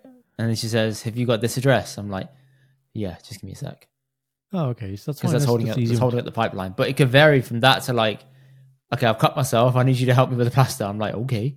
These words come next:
Speaker 1: shit, didn't, didn't see
Speaker 2: Okay,
Speaker 1: that."
Speaker 2: so, so the spectrum is
Speaker 1: Yeah, the
Speaker 2: so you might
Speaker 1: spectrum's
Speaker 2: not
Speaker 1: a bit off. <laughs> Yeah.
Speaker 2: Yeah, so you might not be the problem in that situation.
Speaker 1: No, I'm, I'm more there for assistance.
Speaker 2: Hmm.
Speaker 1: However,
Speaker 2: Yes,
Speaker 1: I ha-,
Speaker 2: you
Speaker 1: I have
Speaker 2: use
Speaker 1: this
Speaker 2: the
Speaker 1: bad
Speaker 2: matrix.
Speaker 1: habit recently of, um, finishing a toilet roll and throwing it on the floor.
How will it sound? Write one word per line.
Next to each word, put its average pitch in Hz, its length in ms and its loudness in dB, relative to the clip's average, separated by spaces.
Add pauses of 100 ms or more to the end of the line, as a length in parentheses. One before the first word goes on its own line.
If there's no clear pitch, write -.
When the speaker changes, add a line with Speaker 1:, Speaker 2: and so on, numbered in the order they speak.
Speaker 1:
shit, - 400 -4
didn't, 107 280 -6
didn't 107 260 -6
see 104 80 -4
Speaker 2:
Okay, 107 120 -4
Speaker 1:
that." 104 100 -2
Speaker 2:
so, 120 80 -4
so 107 320 -8
the 107 60 -6
spectrum 123 420 -2
is 104 100 -2
Speaker 1:
Yeah, 123 140 6
the 123 120 -2
Speaker 2:
so 139 100 -2
you - 20 0
might 160 80 6
Speaker 1:
spectrum's 262 220 2
Speaker 2:
not 196 60 2
Speaker 1:
a - 40 2
bit 127 100 4
off. - 280 2
<laughs> 139 180 6
Yeah. 170 280 6 (220)
Speaker 2:
Yeah, 117 60 -6
so 127 120 -6
you 185 200 2
might 202 160 2
not 180 80 -2
be 156 80 0
the 127 80 -4
problem 110 340 -4
in 104 80 -10
that 107 140 -12
situation. 101 560 -10 (280)
Speaker 1:
No, 120 160 -2
I'm, 107 360 -4
I'm 127 100 0
more 143 180 2
there 131 140 4
for 104 140 -2
assistance. - 680 -10 (1300)
Speaker 2:
Hmm. 104 240 -2 (180)
Speaker 1:
However, 127 300 4
Speaker 2:
Yes, 117 80 4
Speaker 1:
I - 100 4
ha-, 131 80 4
Speaker 2:
you 123 80 4
Speaker 1:
I - 40 4
have 135 120 4
Speaker 2:
use 127 40 0
Speaker 1:
this 120 100 0
Speaker 2:
the 127 60 0
Speaker 1:
bad 120 180 6
Speaker 2:
matrix. 120 160 2
Speaker 1:
habit - 120 -4
recently 101 580 -8
of, 104 180 -8
um, 95 340 -4 (120)
finishing 117 340 -4
a 110 40 -8
toilet 113 280 -4
roll 92 240 -6
and 90 100 -14
throwing 104 260 -6
it 101 60 -4
on 90 160 -6
the 98 80 -12
floor. 143 300 -8